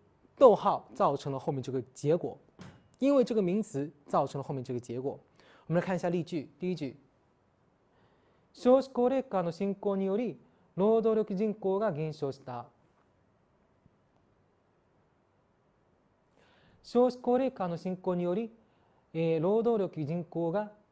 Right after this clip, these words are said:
減少した。其中，少子高齢化の進行就是我労働力人口が減少した的一个原因。由于少子高龄化的推进，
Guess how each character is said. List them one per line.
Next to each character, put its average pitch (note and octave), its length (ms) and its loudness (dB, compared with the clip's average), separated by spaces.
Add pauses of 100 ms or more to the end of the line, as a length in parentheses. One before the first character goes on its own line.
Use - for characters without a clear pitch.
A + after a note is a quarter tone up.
(140)
減 D#3 460 -6
少 C#3+ 180 -2
し B2+ 80 -12
た。 A#2 260 -10 (880)
其 F3+ 140 -4
中， G3+ 220 2 (300)
少 A3+ 340 4
子 A#3 140 -6
高 A#3 180 2
齢 B3 120 0
化 G3 120 -6
の F3 80 -4
進 F#3+ 220 -4
行 F3+ 340 -2 (220)
就 B3+ 160 6
是 - 120 -2
我 C#3 200 0 (160)
労 F#3+ 260 0
働 G3+ 120 0
力 G3+ 200 -2
人 G3 220 -2
口 D#3+ 200 -2
が D#3 120 0
減 D#3+ 180 -4
少 D#3+ 140 -4
し D#3+ 100 -10
た F3+ 160 -2
的 E3 80 4
一 C3 100 0
个 B2+ 280 -4
原 D3+ 200 0
因。 F#3 200 0 (200)
由 F#3 220 2
于 D#3+ 240 -2 (220)
少 E3+ 320 -4
子 C3 320 -10
高 F#3 220 0
龄 C#3+ 140 -6
化 D3 260 -8
的 B2 340 -12
推 F#3+ 200 -2
进， F3 260 -2